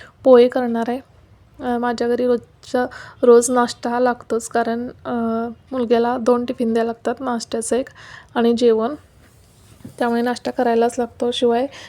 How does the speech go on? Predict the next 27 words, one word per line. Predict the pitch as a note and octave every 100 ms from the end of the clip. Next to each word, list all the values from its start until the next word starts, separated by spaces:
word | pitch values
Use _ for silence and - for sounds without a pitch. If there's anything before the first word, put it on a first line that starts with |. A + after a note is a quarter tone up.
| -
मिस्टरांना | C4 - A#3+ A#3 A3+
देखील | A#3 A#3
सकाळी | A#3+ A#3+ A#3+ A#3
नाश्ता | A#3 - A#3+
करायला | B3 A#3+ A3+
लागतो. | A3+ A3+ - B3+ C#4 - - _ - - _ -
तर | B3
मी | A#3 A#3+
इथं | A#3 A#3+ C#4 - - - -
आज | A#3 -
पोहे | B3+ A#3 A3+
करते, | B3 A#3 - A#3+ B3 - -
रोज | B3 A3+
वेगवेगळं | A#3+ A#3 A#3 A3+ A#3+
द्यायला | A#3+ A#3+ A#3
लागतं. | A3+ - - B3 B3 - - - _ _ - _ _ _ - - - - - _ _ -
तर | A#3+
प्रत्येकाची | A3+ A#3+ B3 A#3 A#3+ - A#3+
पोहे | B3 A#3
करण्याची | A#3 A#3 A3+ A3+
पद्धत | A#3 A#3 A#3+ A#3
वेगळी | A#3+ A3+ A#3
असते, | A#3 - A3+
काही | A#3 A3+
जण | A#3
बटाटा | A#3 A#3 A#3+ A3+
घालतात, | A#3 A3+ A3+